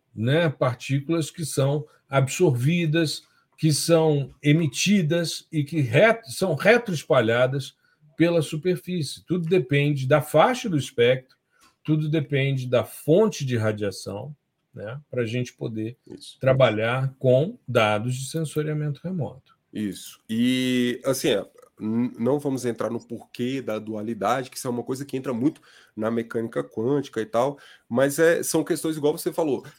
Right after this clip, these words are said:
Speaker 2: é, a gente consegue explicar alguns fenômenos por uma abordagem e outros por outra, né? É igual,
Speaker 1: Exato.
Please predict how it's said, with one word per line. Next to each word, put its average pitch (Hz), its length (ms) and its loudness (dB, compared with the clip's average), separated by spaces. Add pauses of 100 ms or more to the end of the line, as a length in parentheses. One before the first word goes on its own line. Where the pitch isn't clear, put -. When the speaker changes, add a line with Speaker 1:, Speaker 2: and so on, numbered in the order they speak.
(140)
Speaker 2:
é, 113 340 4
a 123 60 2
gente 165 180 2
consegue 165 300 -4
explicar 143 460 -2
alguns 113 320 -2
fenômenos 104 640 -4 (340)
por 123 140 -2
uma 117 180 4
abordagem 156 680 -4
e 180 120 -6
outros 156 340 -8
por 208 180 -6
outra, 147 300 0 (240)
né? 131 220 -2
É - 80 0
igual, 175 280 4
Speaker 1:
Exato. 170 360 -4